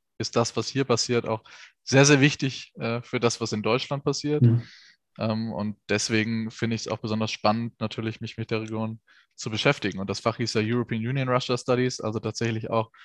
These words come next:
Speaker 1: europäische Außenpolitik, äh, vis-à-vis Russland, ähm, und, äh, auch mit Blick auf das, was in der östlichen Partnerschaftsregion passiert. Und auch diese gemeinsame europäische Außenpolitik und dieser gemeinsame europäische Blick,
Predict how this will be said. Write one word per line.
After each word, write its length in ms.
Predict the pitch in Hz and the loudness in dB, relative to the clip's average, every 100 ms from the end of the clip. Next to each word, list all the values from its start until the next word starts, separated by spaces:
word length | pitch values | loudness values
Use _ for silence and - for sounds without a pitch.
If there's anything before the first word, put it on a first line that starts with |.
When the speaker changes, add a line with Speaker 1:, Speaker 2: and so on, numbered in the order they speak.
| - _ - | -20 _ -4
Speaker 1:
europäische 480 | 107 139 120 120 104 | 0 4 6 6 4
Außenpolitik, 760 | 123 139 120 117 120 110 - - | 4 2 -2 -2 0 -4 -6 -10
äh, 220 | 110 107 117 - | -6 -4 -6 -4
vis-à-vis 720 | 139 139 120 127 131 131 - - | 4 6 6 4 0 0 -6 -2
Russland, 680 | 120 139 143 131 139 - - | 0 0 -2 -2 -4 -10 -6
ähm, 400 | 110 107 110 107 | -2 -2 -4 -6
und, 380 | 107 107 107 107 | -8 -8 -6 -2
äh, 220 | 104 104 | -2 -2
auch 320 | 120 110 107 113 | -4 -8 -8 -6
mit 140 | 107 | -8
Blick 180 | - 117 | -2 0
auf 140 | 110 - | 0 2
das, 240 | 110 - | 0 0
was 100 | 107 | -4
in 80 | 110 | -2
der 80 | 90 | -4
östlichen 280 | - 110 | -4 -6
Partnerschaftsregion 720 | 113 120 131 120 - 117 117 120 | 0 0 0 -6 -8 -8 -8 -6
passiert. 520 | 117 - 120 120 - - - - - | -8 -4 -2 -2 -6 -16 -16 -18 -12
Und 80 | 113 | 0
auch 80 | 117 | 0
diese 200 | 113 110 | 2 0
gemeinsame 680 | 113 113 113 135 143 120 113 | 2 6 8 8 4 4 4
europäische 560 | 113 107 127 131 127 101 | 2 0 4 4 4 2
Außenpolitik 600 | 107 107 110 107 113 104 | 2 0 -6 -6 -6 -6
und 100 | 104 | -6
dieser 160 | 104 | -6
gemeinsame 440 | 107 104 107 110 104 | -4 -2 -2 -2 -4
europäische 500 | 104 - 120 120 107 | -4 2 2 2 -2
Blick, 300 | 110 110 | -2 -4